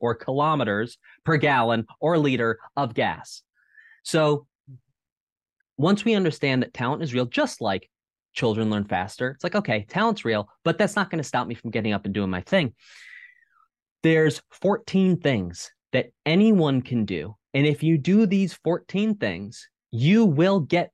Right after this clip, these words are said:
better at music. And it does not matter if you are the least talented person in the world. It does not matter if you are negative in talent. Like, literally, if you are minus talent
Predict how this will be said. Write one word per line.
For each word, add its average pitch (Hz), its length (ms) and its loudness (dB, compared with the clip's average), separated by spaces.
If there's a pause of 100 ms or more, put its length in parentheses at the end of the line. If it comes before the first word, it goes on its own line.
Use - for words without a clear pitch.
better 160 240 2
at 147 120 -4
music. 156 300 -4
And 160 80 -4
it 131 160 -8
does 175 260 0
not 165 280 -4
matter 165 320 -4
if 143 180 -6
you 160 220 -2
are 160 300 -2
the 180 240 -6
least 165 480 -2
talented 185 460 -6
person 180 300 -2
in 175 40 0
the 170 60 0
world. 180 220 2
It 156 80 -2
does 185 220 -2
not 185 180 -4
matter 175 240 -2
if 160 140 -4
you 175 160 -2
are 185 120 -2
negative 175 880 -2 (460)
in 147 160 -2
talent. 135 480 -4
Like, 160 160 -2
literally, 175 380 0
if 139 100 -4
you 185 160 -2
are 180 140 0
minus 185 600 -2
talent 160 440 -6